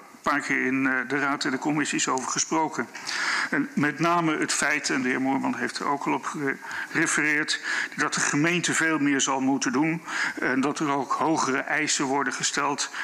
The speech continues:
aan de cursussen. D zesenzestig heeft, eh, diverse signalen ontvangen dat dat wat er vergoed gaat worden, dat dat ten ene male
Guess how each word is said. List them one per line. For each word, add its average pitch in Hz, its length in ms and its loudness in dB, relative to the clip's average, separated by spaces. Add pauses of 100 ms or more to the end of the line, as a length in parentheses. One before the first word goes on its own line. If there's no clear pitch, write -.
(160)
aan 147 380 2
de 127 100 0
cursussen. 127 600 -2 (1400)
D - 80 2
zesenzestig 175 600 2
heeft, 165 320 0
eh, 165 80 4 (220)
diverse 160 500 2
signalen 156 540 2
ontvangen 147 560 2
dat 143 340 -2 (360)
dat 185 220 0
wat 175 220 0
er 156 100 0
vergoed 233 440 0
gaat 143 280 0
worden, 147 520 2 (440)
dat - 180 0
dat 160 220 0
ten 170 220 0
ene 220 320 2
male 170 360 2